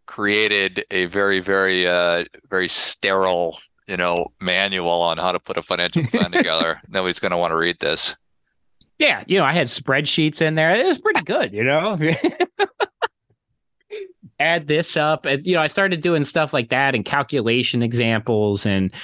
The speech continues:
Speaker 2: it was just wrong. Like, all of it was wrong. Now, we've, you know, we, we've probably rebuilt some of that stuff into our advisor training materials that we have internally. Um, but that we actually ended up separating those as two projects. So we finished the consumer book first,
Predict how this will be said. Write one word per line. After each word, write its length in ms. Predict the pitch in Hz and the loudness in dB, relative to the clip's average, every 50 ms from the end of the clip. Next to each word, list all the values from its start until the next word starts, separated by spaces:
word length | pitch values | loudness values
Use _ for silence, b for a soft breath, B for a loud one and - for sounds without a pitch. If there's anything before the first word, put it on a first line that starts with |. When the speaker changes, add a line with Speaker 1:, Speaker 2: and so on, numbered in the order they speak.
| B B B | B B B
Speaker 2:
it 160 | B - 160 151 | B 2 2 2
was 140 | 117 - | 2 0
just 200 | - 101 90 - | -2 -4 -4 -2
wrong. 380 | - 90 87 82 82 80 82 95 | -2 -2 0 0 2 0 0 0
Like, 160 | 98 110 113 | 0 0 0
all 220 | 123 113 110 110 101 | 2 2 2 2 0
of 100 | 95 101 | 0 -2
it 100 | - - | -4 -2
was 200 | 95 90 90 98 | -4 -4 -2 -2
wrong. 260 | 95 87 85 90 120 | 0 0 2 2 2
Now, 120 | 151 170 | 2 2
we've, 300 | 185 226 254 233 - - - | 2 2 2 2 0 -2 -4
you 180 | - 151 143 127 | -2 0 2 2
know, 120 | 110 107 | 2 2
we, 180 | 107 135 143 - | 2 0 0 0
we've 300 | - 143 143 131 117 - | 0 0 0 0 -2 -4
probably 320 | - - 127 117 110 107 98 | -4 -2 -2 0 0 -2 -4
rebuilt 540 | 98 110 117 107 95 101 110 98 95 - - | -2 -2 -2 -2 0 0 -2 -2 -2 -4 -4
some 240 | - 117 101 101 | -2 0 0 2
of 100 | 101 98 | 2 2
that 200 | 98 95 92 - | 2 0 0 0
stuff 340 | - - 110 95 92 - - | -2 -2 0 0 -2 0 -2
into 260 | 104 92 90 - 113 | -2 -2 -2 -2 -2
our 140 | 101 92 92 | 0 0 0
advisor 500 | 90 85 95 92 98 113 113 113 135 131 | 0 0 0 0 2 2 0 0 0 -2
training 420 | 123 - 147 139 135 139 139 139 139 | -2 -2 -4 -2 0 0 0 2 0
materials 640 | 143 - - 156 147 147 151 151 147 147 143 - | 0 0 0 -2 0 2 2 2 2 2 0 0
that 140 | 143 127 - | -2 -2 0
we 100 | 151 139 | 0 2
have 240 | 147 143 143 135 143 | 2 2 0 0 0
internally. 720 | 147 143 135 - 147 143 147 147 147 151 151 151 139 B B B B B B B B - | -2 -2 -2 -2 0 0 2 2 2 2 2 0 0 B B B B B B B B 0
Um, 340 | 120 117 113 113 113 110 | 2 2 2 2 2 0
but 300 | 113 113 143 131 127 127 - | 0 0 0 0 0 -2 -2
that 300 | 143 143 139 135 113 135 | -2 0 0 0 0 0
we 160 | 143 139 151 | 0 2 2
actually 320 | 160 160 - - - 139 | 2 0 0 0 0 0
ended 160 | 131 120 117 117 | 2 2 0 -2
up 100 | 104 - | -4 -4
separating 640 | - - - 156 131 - - 127 117 110 107 107 | -4 -2 -2 -2 -2 0 0 0 0 2 2 2
those 240 | 107 107 101 - 113 | 2 0 0 0 -2
as 100 | 101 - | -4 -4
two 180 | - - 107 | -2 -2 -4
projects. 600 | 95 - - 110 95 95 92 - 104 82 - - | -2 -2 -2 0 0 0 0 -2 -2 -4 -4 -4
So 100 | - 117 | -2 0
we 100 | 107 110 | 0 0
finished 440 | 110 - - 156 156 143 135 - - | -2 -2 0 0 0 0 0 -2 -2
the 80 | - - | -4 -4
consumer 520 | - 117 107 - - 151 151 143 131 117 | -2 -2 0 0 2 2 2 2 2 2
book 240 | 104 - 104 95 - | 0 0 -2 -2 -2
first, 520 | - - 117 104 92 87 85 - - - | -2 -2 0 2 2 0 0 -2 -6 -10